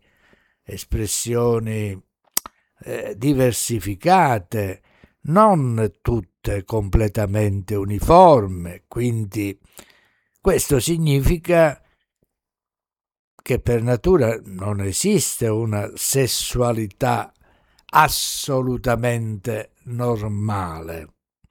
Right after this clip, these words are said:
ma, come diceva Freud, esiste una sessualità perversa polimorfa,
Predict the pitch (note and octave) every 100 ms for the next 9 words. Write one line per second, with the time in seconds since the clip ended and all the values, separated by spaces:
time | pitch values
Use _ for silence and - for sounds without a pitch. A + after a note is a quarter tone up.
0 | _ _ _ _ _ _ - C3 C3+ -
1 | - G#2+ A2 A#2+ - E3 D3 - D3 C#3+
2 | D3+ D#3 C#3+ F#3+ A3 - _ _ _ _
3 | - F#3+ A2+ A2 - B2+ A#2 G#2+ D#3 B2
4 | - D3 C#3 C#3 B2 G#2 G2 - F3 C3
5 | G2+ G#2 A#2+ A2 - - B2 B2 - A2+
6 | A#2 A2+ A#2 A2+ A2 - - A#2 A2+